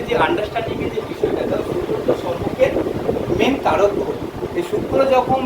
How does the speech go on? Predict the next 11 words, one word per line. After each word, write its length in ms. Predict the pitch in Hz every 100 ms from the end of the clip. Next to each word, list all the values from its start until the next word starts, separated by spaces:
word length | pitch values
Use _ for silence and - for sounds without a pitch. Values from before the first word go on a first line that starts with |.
| 240
কোনোভাবে 460 | 226 233 247 240 240
এখানে 200 | 240 240 220
শো 80 | 214 226
করছে, 200 | 220 226
তাহলে 180 | 220 214 -
ভালো 160 | 202 - -
মতো 160 | - 220
ভাবে 160 | 214 214 190
তাদের 180 | 165 -
মধ্যে 160 | 190 185
বোঝাপড়ার 600 | - 165 175 180 180